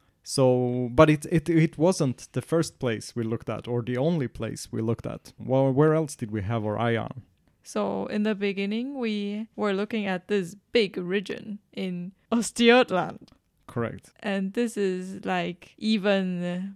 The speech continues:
Speaker 2: more south than Stockholm
Speaker 1: Yes,
Speaker 2: area.
Speaker 1: southeast, I would say,
Speaker 2: Mm.
Speaker 1: of Stockholm.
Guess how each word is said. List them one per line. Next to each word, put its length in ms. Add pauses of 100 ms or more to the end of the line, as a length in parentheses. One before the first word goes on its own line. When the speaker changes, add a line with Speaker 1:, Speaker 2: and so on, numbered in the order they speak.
Speaker 2:
more 440
south 460 (160)
than 400
Stockholm 800
Speaker 1:
Yes, 220
Speaker 2:
area. 160
Speaker 1:
southeast, 1000
I 80
would 200
say, 300 (240)
Speaker 2:
Mm. 140
Speaker 1:
of 540 (240)
Stockholm. 540